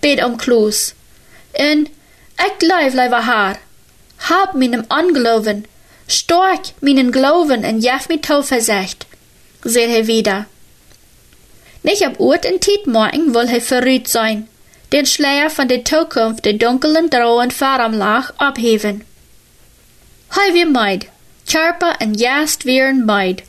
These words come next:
Mo wenig Schlub hat er in der letzten drei Dau gefangen. Immer ward er geraubt, alle wie es verlangt.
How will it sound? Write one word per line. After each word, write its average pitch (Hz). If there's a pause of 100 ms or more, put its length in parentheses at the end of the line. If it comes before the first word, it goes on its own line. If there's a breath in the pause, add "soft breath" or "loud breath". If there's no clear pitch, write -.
(500 loud breath)
Mo 254
wenig 381
Schlub 285
hat 240
er 240
in 233
der 240
letzten 233
drei 226
Dau 220
gefangen. 220 (420 soft breath)
Immer 403
ward 320
er 302
geraubt, 254
alle 262
wie 262
es 254
verlangt. 226